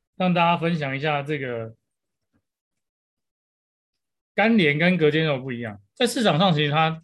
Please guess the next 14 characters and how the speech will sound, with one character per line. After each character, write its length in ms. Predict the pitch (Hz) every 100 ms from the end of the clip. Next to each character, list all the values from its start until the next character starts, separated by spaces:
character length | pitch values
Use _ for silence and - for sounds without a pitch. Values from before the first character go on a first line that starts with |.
| _
它 160 | 175 170
有 240 | 135 117
一 60 | 143
些 320 | 151 156 156 _ _ _ _ _ _ _ _
那 140 | 165
个 520 | 147 135 123 120 120 117 _ _ _ _ _ _ _ _ _ _ _ _ _ _ _ _ _
厂 220 | - 139
商 180 | 131 170
是， 320 | 170 175 135 156
呃， 120 | 143
就 140 | 151
是 260 | 180 185 151
肉 220 | 156 175
贩， 320 | - 160 104